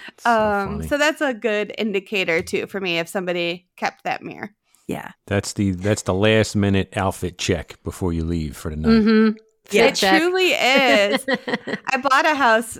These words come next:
Speaker 2: um, probably about two years ago with a giant mirror, and I couldn't decide. I couldn't decide if I was gonna keep it or get rid of it. And I had a couple of friends be like, "No, girl, you gotta keep that mirror." And you know what?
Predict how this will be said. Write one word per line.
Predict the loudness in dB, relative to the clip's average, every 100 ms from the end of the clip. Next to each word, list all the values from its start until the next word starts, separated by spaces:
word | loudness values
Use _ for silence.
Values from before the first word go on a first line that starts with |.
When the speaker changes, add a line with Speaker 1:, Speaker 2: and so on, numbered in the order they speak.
| -4
Speaker 2:
um, | 0 0 0 -4 -2
probably | 0 2
about | 2 0
two | -2 -2
years | 2 0 -2
ago | 0 2 2 0 -6
with | -8 -6
a | -6
giant | -2 0 0 -2
mirror, | -4 -2 -2 -4 -8 _ _ _ _ _ _
and | 0 2 2 0 -2 -2 -4 -10 -18 _ _ _ -14
I |
couldn't | -8 -2 0 0
decide. | -2 -4 0 0 0
I | -2
couldn't | -4 -4 -6
decide | -8 -4 -2 -2
if | -2 -8
I | -10
was | -10
gonna | -12 -12
keep | -6 -6 -4
it | -6 -4 -6
or | -8
get | -8
rid | -6 -6
of | -6 -6
it. | -6 -6 -6
And | -6
I | -4
had | -4
a |
couple | -4 -4 -6
of | -4
friends | -8 -8
be | -10
like, | -10 _
"No, | -8 -4 -4
girl, | 0 0 0 -2
you | -2
gotta | 0 2 -2 -8
keep | -4 -4 2
that | 2 2
mirror." | 2 4 6 4 2
And | 0 -2 -4
you | -4
know | 0
what? | 2 4 2